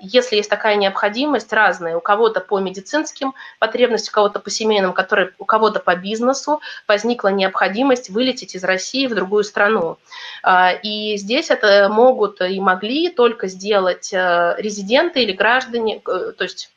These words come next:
граждане Российской Федерации, у которых есть, э, дополнительно ещё резидентство или второе гражданство. А, и, например, с паспортом Гренады можно вылетать в Великобританию, можно там провести шесть месяцев,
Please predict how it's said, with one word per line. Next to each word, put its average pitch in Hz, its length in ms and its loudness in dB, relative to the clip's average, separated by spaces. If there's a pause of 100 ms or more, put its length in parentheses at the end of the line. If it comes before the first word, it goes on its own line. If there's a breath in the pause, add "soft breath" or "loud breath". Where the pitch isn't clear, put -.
(160)
граждане 214 280 0
Российской 202 300 -6
Федерации, 254 440 0
у - 20 0
которых 208 400 0
есть, 208 300 -6
э, 175 240 0 (240 loud breath)
дополнительно 202 540 0
ещё 190 260 -2
резидентство 196 640 -2
или 233 140 0
второе 202 320 0
гражданство. 196 680 -2 (440 loud breath)
А, 185 300 4 (100)
и, 233 340 -2
например, 226 400 2
с - 60 -14
паспортом 214 500 -2
Гренады 247 520 2
можно 220 340 2
вылетать 202 380 -2
в - 40 -8
Великобританию, 202 840 -2
можно 208 680 2
там 190 200 2
провести 190 380 -6
шесть - 320 -8
месяцев, 277 600 -2